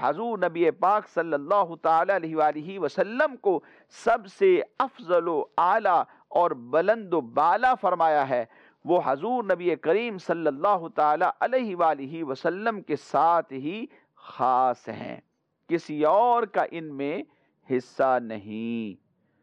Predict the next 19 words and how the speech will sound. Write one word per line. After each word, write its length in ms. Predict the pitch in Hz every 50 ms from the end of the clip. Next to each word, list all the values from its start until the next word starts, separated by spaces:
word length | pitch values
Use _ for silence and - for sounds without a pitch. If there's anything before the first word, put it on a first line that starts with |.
| _ _ _ _ _ _ -
حضور 360 | - 113 120 156 185 202 196
نبی 280 | 180 185 190 190 196 185 -
پاک 260 | - 202 220 220 208
صلی 220 | - - 185 190 180
اللہ 360 | 175 175 202 220 220 208 202 190
تعالیٰ 320 | 220 180 175 180 180 214 220
علیہ 240 | 214 202 196 196 185
وآلہ 460 | 170 160 160 160 160 160 180 214 233
وسلم 560 | 208 190 175 - 190 175 196 226 269 294 294 240
کے 240 | - 190 170 143 107 - _ _ _ _ _ _ _ _ _ _
ان 260 | 240 277 294 294 262 226
خصائص 800 | - - 175 170 - - - 190 180 196 214 247 240 - - -
و 120 | 240 233 233 214 143 - _ _
کمالات 800 | - 165 180 185 190 185 185 190 196 202 208 254 262 262 254 _
کو 220 | - 185 156 104 - _ _ _ _ _ _ _ _ _ _ _ _ -
پوری 240 | 247 285 302 302 277 214 190
وسعت 520 | 226 226 - - 392 - 294 330 - _ _
کے 100 | 247 240
ساتھ 400 | - - 220 185 175 160 139